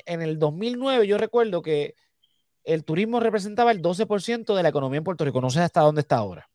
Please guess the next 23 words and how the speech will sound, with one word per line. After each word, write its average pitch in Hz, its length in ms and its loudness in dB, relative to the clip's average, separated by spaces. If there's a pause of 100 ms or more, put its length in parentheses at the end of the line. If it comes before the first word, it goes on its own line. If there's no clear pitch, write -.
(720)
A-, 92 180 -12 (140)
a-, 101 120 -14 (120)
a-, 95 240 -12
en 120 100 -4
ese, 233 200 0 (100)
en 175 160 -2
ese 226 720 0
momento, 214 280 0
cuando 147 180 -2
yo 143 40 0
empecé 190 240 0
a - 40 -2
estudiar, 226 400 2 (280)
ese 151 200 0
era 175 80 2
el 175 100 -2
porcentaje 135 540 2
de, 135 120 4
de, 127 220 -6
de, 110 360 -4
¿verdad? 135 280 -8
que 117 80 -12
representaba. 110 600 -6